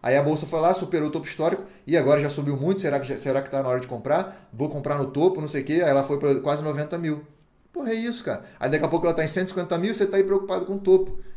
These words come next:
Então, cara, esquece essa ideia de tentar adivinhar o futuro, de se preocupar que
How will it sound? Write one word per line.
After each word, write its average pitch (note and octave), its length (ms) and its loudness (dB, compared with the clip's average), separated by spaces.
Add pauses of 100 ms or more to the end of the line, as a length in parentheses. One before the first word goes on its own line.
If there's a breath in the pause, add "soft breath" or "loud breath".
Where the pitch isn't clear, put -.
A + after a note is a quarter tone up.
Então, F3+ 140 -6
cara, D#3 420 0 (840)
esquece F#3 560 0
essa E3 160 -4
ideia C#3 260 2
de C3+ 80 -2
tentar C3+ 260 -4
adivinhar B2+ 240 -4
o B2+ 40 -8
futuro, B2+ 580 0
de G#2 80 -10
se - 60 -16
preocupar C3 420 -6
que A#2+ 200 -10